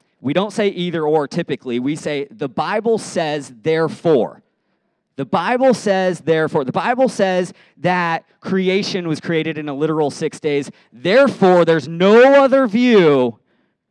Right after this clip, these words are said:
possible. The Bible says that people have the gift of prophecy. Therefore,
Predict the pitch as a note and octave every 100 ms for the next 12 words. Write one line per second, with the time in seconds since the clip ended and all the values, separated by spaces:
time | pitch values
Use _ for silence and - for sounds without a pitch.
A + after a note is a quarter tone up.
0 | - D#3+ C3+ - - - _ _ _ _
1 | _ _ _ _ _ _ C3 D#3+ F3 F3
2 | C4 B3+ G3+ - F3+ F3 E3+ D#3 D#3+ F3
3 | F3+ E3 - _ _ - G3+ G#3 F3 F3
4 | F3+ D#3 D3 E3+ F3 - - C#3+ - F#3
5 | F#3+ A3 D#3+ B2+ B2 G#2+ A#2+ E3 _ _
6 | _ _ A2+ E3 G#3 C4 C#4+ A3+ - C#3+
7 | B2+ B2 C3 G3